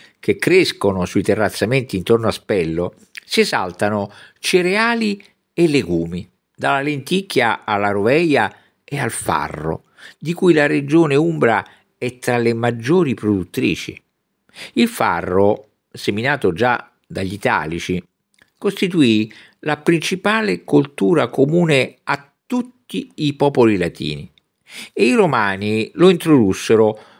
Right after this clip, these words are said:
quale alimento base nel ve-, vettovagliamento dell'esercito e lo usarono per farne la pulse, ossia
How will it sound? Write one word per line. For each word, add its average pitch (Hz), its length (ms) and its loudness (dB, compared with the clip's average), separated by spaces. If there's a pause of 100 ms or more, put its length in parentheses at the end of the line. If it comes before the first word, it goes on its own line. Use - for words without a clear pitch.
(140)
quale 170 640 -2
alimento 175 520 0
base 165 640 -2 (260)
nel 156 200 -2
ve-, 151 320 4
vettovagliamento 151 1040 0
dell'esercito 131 800 -2 (640)
e 185 140 2
lo 214 120 6
usarono 117 1040 0
per 175 140 -4
farne 180 640 -4 (260)
la 139 160 -4
pulse, 98 640 -2 (920)
ossia 156 460 -2